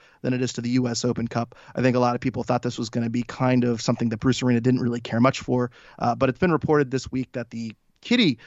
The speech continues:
uh, and the prize money from, uh, Leagues Cup is about forty million dollars, with two million dollars going to the winner. Uh, and comparatively, I think the total prize money, um, for, for U S Open Cup is something like seven hundred fifty thousand. So, uh,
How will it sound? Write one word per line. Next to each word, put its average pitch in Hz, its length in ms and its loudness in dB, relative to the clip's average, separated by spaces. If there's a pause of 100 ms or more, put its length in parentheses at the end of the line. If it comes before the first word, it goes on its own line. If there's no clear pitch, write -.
(140)
uh, 113 500 0
and 127 220 -2
the 120 40 -4
prize 160 300 2
money 123 260 0
from, 117 480 -6
uh, 131 140 -4
Leagues 127 260 -4
Cup - 240 -4
is 117 200 -4
about 123 260 -2
forty 143 320 4
million 123 380 2
dollars, 117 520 -2 (220)
with 117 220 -4
two 208 180 6
million 151 280 6
dollars 117 380 -4
going 120 420 -2
to 120 320 2
the 110 120 -4
winner. 117 380 2 (260)
Uh, 117 160 2
and 127 140 4
comparatively, 127 500 2
I - 20 -4
think 127 200 -8
the 117 80 -14
total 135 320 0
prize 127 280 -2
money, 123 320 -4 (300)
um, 110 460 -4 (100)
for, - 240 -6
for 120 80 0
U 131 160 8
S 123 80 2
Open 123 180 2
Cup 117 140 -8
is - 60 -8
something 110 140 -6
like 113 100 -14
seven 127 180 -2
hundred 113 240 -6
fifty 113 200 -8
thousand. 98 420 -8 (260)
So, 131 380 4
uh, - 120 -10